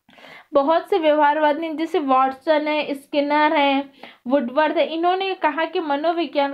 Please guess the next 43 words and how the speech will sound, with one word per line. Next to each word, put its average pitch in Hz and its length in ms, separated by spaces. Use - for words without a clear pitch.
के 302 60
अंतर्गत 294 500
व्यवहार 262 440
का 277 160
अध्ययन 254 400
करते 247 300
हैं। - 160
वास्तव 277 440
में 370 100
यही 320 260
बात 320 280
सही 311 320
भी, 285 180
क्योंकि 330 260
मनोविज्ञान 320 760
का 359 100
शाब्दिक 311 460
अर्थ 320 240
होता 254 260
है 359 200
मनो 285 360
प्लस 339 380
विज्ञान, 254 440
अर्थात 349 460
मन 302 400
का 339 100
विज्ञान। 254 420
अगर 302 360
हमें 392 160
किसी 381 280
के 392 120
मन 285 200
का 320 240
विज्ञान 262 520
मतलब 302 220
मन 311 320
के 359 100
बारे 277 300
में 302 200
जानना 240 380
है 269 120
किसी 339 280
के, 370 160